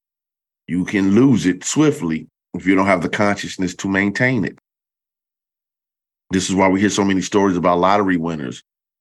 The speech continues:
losing the money within seven, eight years. This is why we hear many stories, and I'm sure you know some as well,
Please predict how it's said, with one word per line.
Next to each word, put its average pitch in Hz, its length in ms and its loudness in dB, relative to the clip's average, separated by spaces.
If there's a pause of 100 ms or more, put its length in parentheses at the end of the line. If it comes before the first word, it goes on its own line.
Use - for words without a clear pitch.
(260)
losing 90 680 2 (680)
the 87 160 -2
money 101 340 2
within 87 600 -4 (200)
seven, 98 340 2
eight 98 200 4
years. 95 640 0 (760)
This 82 100 -12
is 87 40 -6
why 98 160 4
we 98 80 -2
hear 101 200 2 (200)
many 98 240 0
stories, 92 580 2
and 87 160 -2
I'm 92 80 0
sure 104 200 0
you 95 180 2
know 98 220 0
some 95 280 0
as 85 120 -4
well, 90 440 0